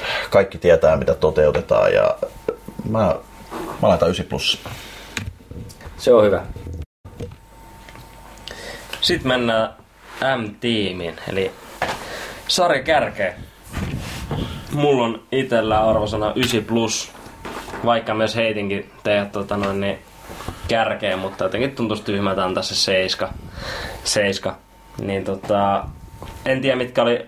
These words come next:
Speaker 3: oli tavoitteet M-tiimillä runkosarjaan, mutta ehkä toi kupin,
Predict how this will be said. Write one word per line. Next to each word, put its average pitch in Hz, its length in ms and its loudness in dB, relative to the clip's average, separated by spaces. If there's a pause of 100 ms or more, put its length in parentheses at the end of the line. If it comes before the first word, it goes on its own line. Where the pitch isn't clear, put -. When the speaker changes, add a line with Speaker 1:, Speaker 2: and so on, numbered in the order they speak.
Speaker 3:
oli 110 220 0
tavoitteet 117 720 2 (160)
M-tiimillä 107 440 -2
runkosarjaan, 107 600 2
mutta 107 320 -4 (520)
ehkä 123 200 2
toi 143 180 4
kupin, 147 480 0